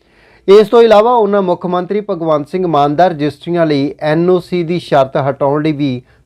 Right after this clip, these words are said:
ਵਿਸ਼ੇਸ਼ ਧੰਨਵਾਦ ਕੀਤਾ। ਵਿਧਾਇਕ ਮੁੰਡੀਆਂ ਨੇ ਮੁੱਖ ਮੰਤਰੀ ਦੇ ਇਸ ਫੈਸਲੇ ਨੂੰ ਇਤਿਹਾਸਕ ਦੱਸਦਿਆਂ ਕਿਹਾ ਕਿ ਇਸ ਨਾਲ ਅਕਾਲੀ, ਭਾਜਪਾ ਅਤੇ ਕਾਂਗਰਸ ਦੀਆਂ ਸਰਕਾਰਾਂ ਦੇ ਸਤਾਏ ਲੋਕਾਂ ਨੂੰ ਇੱਕ ਵੱਡੀ ਰਾਹਤ ਮਿਲੇਗੀ।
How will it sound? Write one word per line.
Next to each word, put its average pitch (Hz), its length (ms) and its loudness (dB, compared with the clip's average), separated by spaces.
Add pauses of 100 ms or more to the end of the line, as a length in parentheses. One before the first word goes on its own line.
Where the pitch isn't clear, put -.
(100)
ਵਿਸ਼ੇਸ਼ 180 560 2
ਧੰਨਵਾਦ 127 400 -2
ਕੀਤਾ। 135 440 -2 (500)
ਵਿਧਾਇਕ 196 400 4
ਮੁੰਡੀਆਂ 202 340 0
ਨੇ 233 80 -2
ਮੁੱਖ 196 260 -6
ਮੰਤਰੀ 175 440 -6
ਦੇ 180 120 0 (140)
ਇਸ 160 240 -2
ਫੈਸਲੇ 151 480 -2
ਨੂੰ 175 140 -2
ਇਤਿਹਾਸਕ 151 640 -2
ਦੱਸਦਿਆਂ 135 540 -2
ਕਿਹਾ 139 240 -2
ਕਿ 175 160 -6 (160)
ਇਸ 139 160 -10
ਨਾਲ 143 340 2 (560)
ਅਕਾਲੀ, 202 460 2
ਭਾਜਪਾ 190 540 2
ਅਤੇ 185 140 -2
ਕਾਂਗਰਸ 160 520 -4
ਦੀਆਂ 160 220 -6
ਸਰਕਾਰਾਂ 151 640 0
ਦੇ 143 220 -2
ਸਤਾਏ 147 400 -2
ਲੋਕਾਂ 147 360 -4
ਨੂੰ 139 260 -8
ਇੱਕ 147 260 -6
ਵੱਡੀ 143 400 -2
ਰਾਹਤ 131 340 0
ਮਿਲੇਗੀ। 135 480 -2